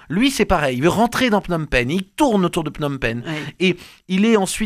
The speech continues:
Speaker 1: sur ce radeau avec ses rives qui se rapprochent, des balles qui fusent de partout.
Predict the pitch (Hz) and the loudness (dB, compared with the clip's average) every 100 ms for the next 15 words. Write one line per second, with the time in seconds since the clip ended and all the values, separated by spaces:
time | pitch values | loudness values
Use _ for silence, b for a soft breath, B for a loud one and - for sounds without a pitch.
0 | 185 - - 180 151 185 196 214 151 - | -4 -4 0 0 2 0 2 0 0 -4
1 | 160 190 208 - 175 156 165 - 233 240 | -2 -2 -4 -6 -4 -2 0 2 0 0
2 | - 143 139 208 214 170 160 - 202 151 | -4 -8 0 2 2 -2 -10 -6 -6 -4
3 | 151 170 - - 254 | -2 -2 -2 -6 -10